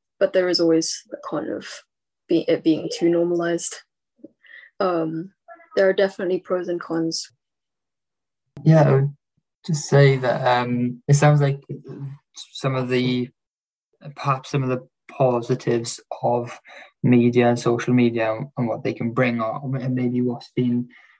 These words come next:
Speaker 2: what positives have been mentioned today seem to touch on hope, actually, something about hope, um, from a professional perspective and a personal perspective, but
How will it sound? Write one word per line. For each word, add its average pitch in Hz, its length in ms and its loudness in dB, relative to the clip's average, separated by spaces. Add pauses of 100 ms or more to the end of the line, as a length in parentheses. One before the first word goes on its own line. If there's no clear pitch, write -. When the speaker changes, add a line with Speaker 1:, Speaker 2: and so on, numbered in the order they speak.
(680)
Speaker 2:
what 135 160 -2
positives 123 360 -4
have 120 60 -10
been 123 140 0
mentioned 123 460 -2
today 117 540 -8 (720)
seem 127 340 2
to 123 100 -4
touch - 360 -4
on 120 540 -2 (280)
hope, 127 440 -2 (760)
actually, 143 420 -2
something 139 360 -2
about 127 420 -4
hope, 123 420 -10 (240)
um, 123 480 -2 (1120)
from 135 420 -2
a 123 80 -4
professional 131 640 -6
perspective 117 800 -8 (480)
and 143 200 6
a 151 40 8
personal 123 360 0
perspective, - 440 -10
but 120 240 -2